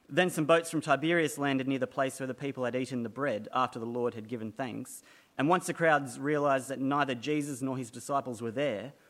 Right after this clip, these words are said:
they got into the boats and went to Capernaum in search of Jesus. When they found him on the other side of the lake, they asked him, "Rabbi, when did you get here?" Jesus answered, "Very truly I tell you, you are looking for me,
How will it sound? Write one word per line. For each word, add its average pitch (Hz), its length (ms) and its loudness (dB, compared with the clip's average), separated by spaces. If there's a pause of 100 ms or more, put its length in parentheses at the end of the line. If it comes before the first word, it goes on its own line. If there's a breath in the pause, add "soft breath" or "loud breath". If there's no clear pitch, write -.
(200 soft breath)
they 127 100 0
got 156 220 2
into 156 160 0
the 147 60 0
boats 127 420 0
and 131 100 -4
went 139 140 0
to 143 80 -6
Capernaum 120 640 -4
in 120 140 -6
search 123 340 -6
of 104 120 -12
Jesus. 117 520 -12 (1000)
When 120 140 -6
they 117 100 -4
found 175 400 0
him 139 120 0
on 123 80 0
the 120 80 -2
other 107 140 -2
side 107 240 -2
of 98 40 -10
the 101 60 -8
lake, 101 240 -4
they 131 140 -4
asked 156 300 -2
him, 139 120 2
"Rabbi, 170 320 4
when 196 300 0
did 214 160 -4
you 190 80 -6
get 208 200 -2
here?" 139 320 -6 (1000)
Jesus 143 320 -4
answered, 131 440 -2
"Very 160 300 0
truly 151 400 -4
I 131 80 -4
tell 135 320 -6
you, - 220 -12 (600 soft breath)
you 175 200 2
are 143 60 6
looking 143 360 0
for 117 140 -8
me, 101 320 -6